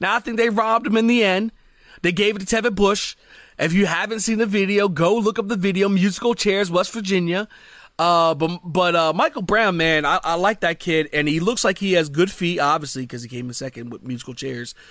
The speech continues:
Some could argue first. Um, but yeah, the, the offensive line overall,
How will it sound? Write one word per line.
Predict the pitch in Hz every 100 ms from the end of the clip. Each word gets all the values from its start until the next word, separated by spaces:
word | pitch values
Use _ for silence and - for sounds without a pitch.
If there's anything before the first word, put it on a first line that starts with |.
| -
Some | - 127
could | 127
argue | 120 120 110
first. | 165 139 127 - - - - -
Um, | 147 151 139 123 113 _ _ _ -
but | 254
yeah, | 247
the, | 185 185
the | 180 254
offensive | 392 285 233 226
line | 247 233 220 -
overall, | 214 208 196 220 226 190 175